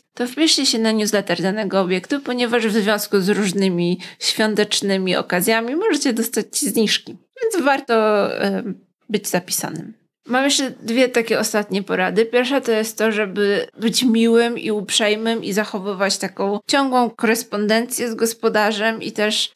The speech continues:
e, pamiętajcie, że to jest drugi człowiek, który sobie żyje swoim życiem, ma jakąś pracę, ma inne obowiązki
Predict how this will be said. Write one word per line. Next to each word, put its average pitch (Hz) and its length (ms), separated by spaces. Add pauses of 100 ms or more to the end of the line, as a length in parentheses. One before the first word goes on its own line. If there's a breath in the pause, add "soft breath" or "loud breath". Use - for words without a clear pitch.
e, 226 240
pamiętajcie, 269 560
że 302 100
to 226 100
jest 220 160
drugi 226 300
człowiek, 233 540
który - 480
sobie 208 580 (480 loud breath)
żyje 226 340
swoim 220 460
życiem, 190 400
ma 185 160
jakąś 185 340
pracę, 247 520
ma 208 160
inne 190 300
obowiązki 185 840